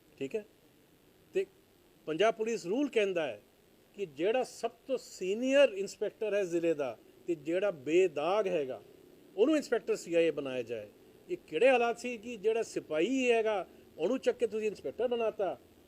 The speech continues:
ਤੇ ਉਹਨੂੰ ਹਰ ਥਾਂ 'ਤੇ ਨਾਲ ਚੱਕੀ ਫਿਰਦੇ ਹੋ, ਉਹਨੂੰ ਇੰਸਪੈਕਟਰ ਸੀ ਆਈ ਏ ਬਣਾ ਰਹੇ ਹੋ। ਇਹ ਕੀ ਖਾਸ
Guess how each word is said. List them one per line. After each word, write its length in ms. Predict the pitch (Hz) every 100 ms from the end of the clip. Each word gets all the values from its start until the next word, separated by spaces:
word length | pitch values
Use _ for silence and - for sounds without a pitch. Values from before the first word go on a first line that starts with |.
| -
ਤੇ 80 |
ਉਹਨੂੰ 360 | 214 160 208 233
ਹਰ 180 | 131 196
ਥਾਂ 200 | 208 226
'ਤੇ 140 | 240
ਨਾਲ 260 | 190 151 202
ਚੱਕੀ 300 | 220 - 233
ਫਿਰਦੇ 300 | 208 196 214
ਹੋ, 80 | 196
ਉਹਨੂੰ 400 | - - 160 196
ਇੰਸਪੈਕਟਰ 380 | 175 175 220
ਸੀ 200 | 202 151
ਆਈ 60 | 165
ਏ 80 | 269
ਬਣਾ 240 | 214 202
ਰਹੇ 120 | 277
ਹੋ। 140 | 175 143 - - -
ਇਹ 80 | 180
ਕੀ 240 | - 202
ਖਾਸ 400 | 269 - 214 -